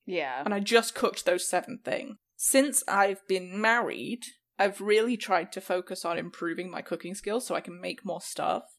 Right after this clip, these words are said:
Speaker 2: Um, my husband was saying, "It isn't that you couldn't cook, it's that you didn't see the value of cooking."
Speaker 1: Yeah.
Speaker 2: You didn't enjoy doing it. It was like, it was an extra chore that you would rather do without. I was like, "Yeah, that's exactly what it was." I had to feed myself to live, but I didn't have to like it.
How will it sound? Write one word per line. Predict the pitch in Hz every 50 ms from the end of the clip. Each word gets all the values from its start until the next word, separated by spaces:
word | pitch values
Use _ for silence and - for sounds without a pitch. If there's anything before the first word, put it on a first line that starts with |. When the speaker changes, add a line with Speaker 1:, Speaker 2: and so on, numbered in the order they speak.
| _ _ _ _ -
Speaker 2:
Um, | 226 226 220 208 196 - -
my | 190 190
husband | 202 220 214 - 220 202
was | 190 -
saying, | 185 - - 160 - -
"It | - -
isn't | - 214 262 277 226 -
that | 202 -
you | - - -
couldn't | - - 214 202 196 - -
cook, | - 202 190 196 233 - - - _ _ _ _ _ _ _ _ -
it's | 214 170 -
that | - -
you | 233 220
didn't | - 214 208 202
see | - - 226 196
the | - 180
value | - 143 147 - 110 113 117 127
of | - -
cooking." | - - 185 - - - - - 233 -
Speaker 1:
Yeah. | - 170 165 151 143 147
Speaker 2:
You | 220 208
didn't | 240 247 214 -
enjoy | 220 208 202 - - 233 208 190 185 190
doing | 185 - 180 175 175 175 175
it. | 170 165 -
It | - - 196
was | 185 196 190 175 170
like, | - - 185 -
it | - 196
was | - 196 196 196
an | 180 -
extra | 233 240 - - - - - 180
chore | 185 - - - 214 196 190 180 -
that | - -
you | 202 208 196
would | 190 -
rather | 190 180 175 180 202
do | - 196 170
without. | - - - 170 156 165 175 220 285 - - _ _ - -
I | 190 185
was | 165 -
like, | - - -
"Yeah, | - 160 160 165 - 165
that's | 175 - -
exactly | 185 175 - 165 - - 185 170
what | 175 160
it | 135
was." | 156 165 - - - - - - _ _ _ -
I | -
had | - - 254 240 240 -
to | 233
feed | - - 294 359 -
myself | 233 190 196 - 208 185 190 - -
to | 233
live, | 185 202 247 220 175 202 - -
but | - -
I | -
didn't | 202 - 185 147
have | - 190 170 -
to | - 185
like | 180 185 185 190 - -
it. | - -